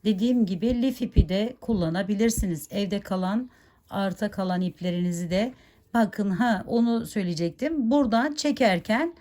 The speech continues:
şu ipi, şu ipi, çektiğimiz ipi farklı iplerle de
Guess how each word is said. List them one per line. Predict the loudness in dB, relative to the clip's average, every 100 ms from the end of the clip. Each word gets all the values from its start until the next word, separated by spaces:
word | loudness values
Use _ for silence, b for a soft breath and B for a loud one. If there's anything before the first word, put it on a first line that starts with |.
| b b
şu | -6 -2 0
ipi, | 0 2 0 0 -2 _
şu | -10 -4
ipi, | -2 0 4 4 2 b b b b
çektiğimiz | -2 -2 0 -2 0 -2 -4
ipi | -6 6 6 6 0 -4 b b b
farklı | -2 0 0 -2
iplerle | -2 -2 2 2 4 2
de | 0